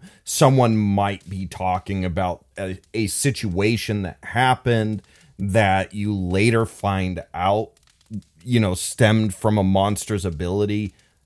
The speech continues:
Um, instead of, like, just somebody saying,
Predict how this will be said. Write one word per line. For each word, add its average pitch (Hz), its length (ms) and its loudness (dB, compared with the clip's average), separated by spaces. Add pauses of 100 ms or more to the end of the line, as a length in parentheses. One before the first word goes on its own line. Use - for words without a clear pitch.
Um, 90 680 2 (240)
instead 139 440 8
of, 123 180 4
like, 113 320 2
just 123 300 0
somebody 123 460 6
saying, 110 380 -2